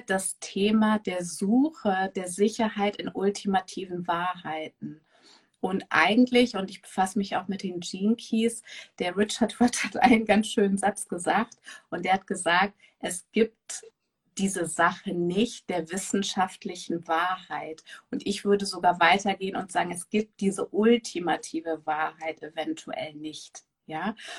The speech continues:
und das darf jeder natürlich für sich selbst entscheiden, aber über das Thema auch dieser Wahrheit und dieses, ich gebe meine Wahrheit an alle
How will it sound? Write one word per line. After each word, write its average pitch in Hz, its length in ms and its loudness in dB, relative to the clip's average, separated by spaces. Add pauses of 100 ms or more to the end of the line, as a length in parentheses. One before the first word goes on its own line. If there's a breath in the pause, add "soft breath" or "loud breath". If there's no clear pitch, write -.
(140 loud breath)
und 175 120 -4
das 175 100 -2
darf 180 220 6
jeder 190 280 2
natürlich 180 360 -2
für - 120 -6
sich 185 240 -8
selbst 240 360 4
entscheiden, 180 560 -4
aber 160 180 -2
über 175 160 -2
das - 180 -10
Thema 208 380 0
auch - 100 -4
dieser 170 440 -4
Wahrheit 196 760 0
und 175 220 -12
dieses, 180 360 -8 (380 loud breath)
ich 214 300 2
gebe 196 360 2
meine 196 460 4
Wahrheit 202 480 2
an 175 180 -6
alle 175 300 -6